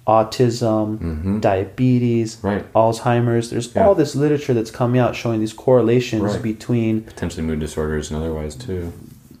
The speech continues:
Speaker 1: the types of bacteria and the way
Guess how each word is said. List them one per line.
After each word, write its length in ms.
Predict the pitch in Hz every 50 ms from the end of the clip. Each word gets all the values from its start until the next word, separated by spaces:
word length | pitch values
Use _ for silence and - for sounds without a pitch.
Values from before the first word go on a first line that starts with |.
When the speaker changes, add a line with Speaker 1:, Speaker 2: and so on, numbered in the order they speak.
| _ - - - 131
Speaker 1:
the 120 | 131 135
types 380 | 127 131 - 135 135 131 131 -
of 80 | 131 120
bacteria 640 | 127 123 120 123 - - 139 131 131 120 113 - -
and 400 | 127 131 139 143 135 123 123 117
the 80 | 120
way 360 | 113 117 120 120 113 113 113